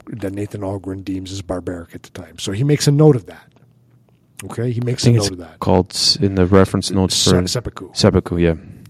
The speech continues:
Speaker 1: Okay, so seppuku is ritual disembowelment, and it doesn't have to end with someone cutting off your head, but it's,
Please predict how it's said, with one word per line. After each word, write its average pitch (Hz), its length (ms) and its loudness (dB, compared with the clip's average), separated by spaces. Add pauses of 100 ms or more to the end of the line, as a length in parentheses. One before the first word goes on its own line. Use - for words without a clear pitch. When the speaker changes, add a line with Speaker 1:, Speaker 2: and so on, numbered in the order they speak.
Speaker 1:
Okay, 113 200 -20
so 107 140 -20
seppuku 123 520 -12
is 92 140 -14
ritual 120 380 -10
disembowelment, 98 880 -14 (680)
and 98 460 -12 (460)
it 127 140 -10
doesn't 123 280 -4
have - 400 -10
to - 180 -18
end 104 380 -10 (280)
with 98 160 -14
someone 101 260 -12
cutting 95 320 -14
off 92 180 -18
your 92 120 -20
head, 85 280 -20 (180)
but 98 360 -12 (320)
it's, - 360 -12